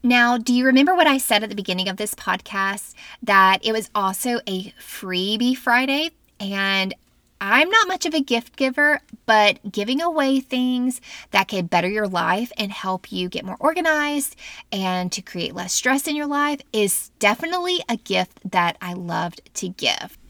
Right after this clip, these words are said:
And I feel like I get to give that kind of gift each week to y'all as I create these podcast episodes for you. So I hope you're tuning in and you're receiving the gifts that, the kind of gifts that I like to give you.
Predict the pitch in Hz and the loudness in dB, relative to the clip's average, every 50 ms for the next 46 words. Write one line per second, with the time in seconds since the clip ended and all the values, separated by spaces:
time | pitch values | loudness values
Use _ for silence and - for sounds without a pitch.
0 | - 277 302 311 311 302 302 285 - - 277 302 - 392 440 508 523 - 440 - | -2 -2 -2 0 -2 -2 -4 -4 -2 -2 -2 -2 0 0 0 0 0 -2 -8 -2
1 | - 269 254 - 240 196 - 208 202 202 202 - 254 214 - - - 277 277 285 | -2 -2 0 0 -4 -6 -2 -2 -2 -2 0 0 0 0 0 0 -2 -2 -2 -2
2 | 269 254 285 285 285 294 277 - - - - - - 226 226 226 - - 208 196 | -2 -2 -2 -2 -2 -2 -4 -8 -12 -18 -18 -10 -8 -6 -4 -4 -4 -4 -4 -8
3 | - - - 233 226 233 226 220 226 233 226 - - 196 190 196 202 202 - - | -6 -6 -6 -4 -2 0 2 2 4 4 2 0 -2 -6 -4 -4 -4 -4 -4 -6
4 | 196 180 - - 190 175 - - 180 180 - - - 185 180 175 - 190 175 175 | -6 -8 -6 -8 -8 -8 -6 -6 -8 -10 -10 -10 -6 -6 -6 -6 -6 -10 -10 -10
5 | - - - 226 - - - - 202 185 190 - - - 147 131 117 117 - - | -8 -8 -8 -8 -8 -8 -12 -10 -10 -10 -10 -12 -12 -12 -12 -12 -12 -14 -16 -18
6 | - - - - - - 269 262 262 262 254 262 - - 269 277 - 349 403 403 | -20 -20 -20 -16 -8 -2 2 2 4 4 2 0 0 -2 -2 -2 0 0 -2 0
7 | 523 508 466 - - 302 247 214 214 202 196 185 190 190 190 185 185 - - 202 | 2 0 0 0 0 -2 0 0 -2 -4 -2 0 0 0 0 0 -2 -4 -8 -8
8 | 190 196 196 196 196 190 190 - 226 233 247 233 - - 254 240 220 226 208 196 | -8 -6 -4 -4 -4 -6 -6 -6 -2 -2 0 0 0 -2 -2 -2 -2 -4 -4 -4
9 | 185 180 180 190 180 180 185 - - - - _ - - - - - - - _ | -6 -6 -4 0 0 0 0 0 -4 -8 -8 _ -14 -20 -20 -20 -20 -20 -14 _
10 | - 233 220 226 233 233 240 247 - _ _ _ - 240 240 - 339 381 539 415 | 2 6 6 8 8 6 6 2 -2 _ _ _ -6 -6 -2 4 4 4 4 4
11 | 277 254 254 - 269 254 262 277 302 294 240 233 - 202 180 - 170 135 - - | 2 0 2 0 2 4 4 4 4 2 -2 -2 -4 -8 -6 -6 -8 -8 -8 -10
12 | 120 - - | -14 -14 -14